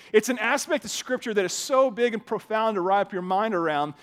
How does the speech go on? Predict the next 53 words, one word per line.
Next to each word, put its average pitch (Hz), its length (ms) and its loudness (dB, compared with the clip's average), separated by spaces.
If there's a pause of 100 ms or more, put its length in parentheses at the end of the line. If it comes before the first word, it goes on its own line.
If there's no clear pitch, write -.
(140)
and 202 260 0
a 202 40 0
more 240 180 4
theologically 214 720 2
sound 208 440 0
thing 196 240 0
might 180 200 2
be 190 100 -6
to 175 60 -2
say 185 220 -4
this, 170 160 -6
that 151 140 -6
Jesus, 196 580 -4 (300)
Jesus 208 420 -6
was 185 360 -4
the 160 120 -6
God-man. 139 800 -2 (220)
In 214 240 2
other 233 180 8
words, 202 180 6
he 220 100 -4
was 226 120 -4
a 185 60 -2
hundred 254 340 -2
percent 190 540 -8
God, 160 500 6 (320)
and 202 120 2
at 202 80 2
the 196 80 0
same 269 440 0
time, 165 520 2 (180)
and 196 240 2
no 247 140 4
different, 220 280 2
in 190 40 2
the 196 80 0
exact 240 340 0
same 233 140 -4
time, 208 320 0
he 180 100 -8
was 208 160 -2
a 196 60 0
hundred 214 240 -4
percent 196 400 -8
man. 180 280 -4
He 196 120 -8
dealt 226 260 4
with 226 100 0
the 196 60 -6
same 214 280 -6
struggles, 247 480 -2
same 196 200 -4
challenges, 220 580 -4